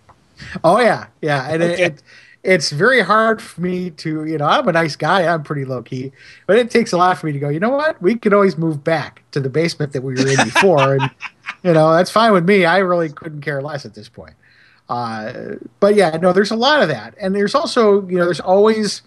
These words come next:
Speaker 1: things don't always go back <clears throat> and come back up and operate the exact same way as they did before. So, you know, there's a little, there's a little bit of that. I'm still fighting a few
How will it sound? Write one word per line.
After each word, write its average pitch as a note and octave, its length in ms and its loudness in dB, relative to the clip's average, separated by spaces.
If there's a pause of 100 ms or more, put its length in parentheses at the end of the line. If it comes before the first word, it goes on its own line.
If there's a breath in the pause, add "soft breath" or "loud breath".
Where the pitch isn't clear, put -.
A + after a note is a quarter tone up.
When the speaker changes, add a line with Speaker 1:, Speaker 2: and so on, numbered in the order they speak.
(360 soft breath)
Speaker 1:
things A3+ 360 4
don't G#3 180 0
always F3+ 400 2
go D3+ 180 4
back D3 540 0 (100)
<clears throat> - 100 -16
and D3+ 520 2
come E3 220 0
back D#3 260 4
up D3+ 220 2
and B2 120 -4
operate D3 540 -2
the A2 100 -8
exact B2 440 -6
same C3+ 260 0
way B2 400 -4
as A#2 160 -6
they G#2+ 140 -4
did F#2+ 180 -6
before. - 420 -10
So, F#3 440 2 (520 loud breath)
you G#3+ 40 4
know, F3 80 6
there's F3+ 220 4
a F3+ 60 0
little, B3 240 4
there's E3 200 0
a E3+ 60 -2
little G3+ 140 2
bit G3+ 100 4
of F#3+ 80 2
that. D#3 160 4
I'm D#3 160 0
still D#3 220 -4
fighting D#3 320 -2
a C3 40 -4
few D#3+ 300 -4